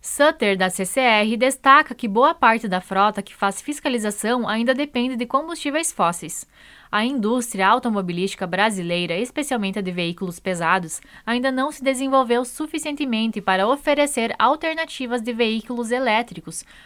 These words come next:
ou híbridos que a gente possa utilizar, afirma ele.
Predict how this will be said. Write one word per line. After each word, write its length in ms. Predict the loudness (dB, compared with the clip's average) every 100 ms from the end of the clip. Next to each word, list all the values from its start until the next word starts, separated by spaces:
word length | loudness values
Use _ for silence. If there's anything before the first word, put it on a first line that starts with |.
| -2
ou 220 | 2 2
híbridos 500 | 2 -2 -4 -6 -12 -16 -20 -6
que 100 | -4
a 40 |
gente 260 | -4 -4 -6
possa 480 | -2 0 0 -4 -4
utilizar, 720 | -6 -6 -6 -4 -2 -4 -6 -4
afirma 560 | -4 -2 -2 0 0
ele. 340 | 0 -4 -10